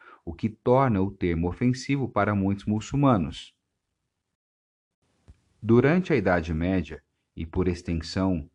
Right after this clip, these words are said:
nas lendas e narrativas populares cristãs, os muçulmanos eram também designados como sarracenos e também por mouros,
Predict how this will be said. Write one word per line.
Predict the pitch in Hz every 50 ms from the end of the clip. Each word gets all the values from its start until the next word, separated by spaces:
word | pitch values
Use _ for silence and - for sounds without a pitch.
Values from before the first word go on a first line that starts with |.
| -
nas | 95 95 95 87
lendas | 85 95 104 117 127 123 110 95 85 95
e | 92
narrativas | 92 90 87 90 85 - - 95 87 87 -
populares | - - 101 - - 90 85 85 82 82 82 82 -
cristãs, | - 95 87 - - 117 117 117 98 - - - _ _ _ _ - - - _ -
os | 127 117 117
muçulmanos | 127 143 170 170 - - - 107 92 90 98 107 107 95 85 80 - - _ _ _ _ _ -
eram | - 123 139 139 135
também | 135 127 107 107 113 123 120
designados | 113 117 113 107 104 117 117 120 107 98 104 107 113 113 95 90 - -
como | - - 98 92 90 82
sarracenos | - - 113 117 131 160 - - - 123 113 110 110 110 110 113 - - _ _ _ _ _ -
e | 131 143
também | 143 - 107 110 107 104 104 110 107
por | 104 - 139 135
mouros, | 120 110 107 110 113 110 87 82 76 - - - - -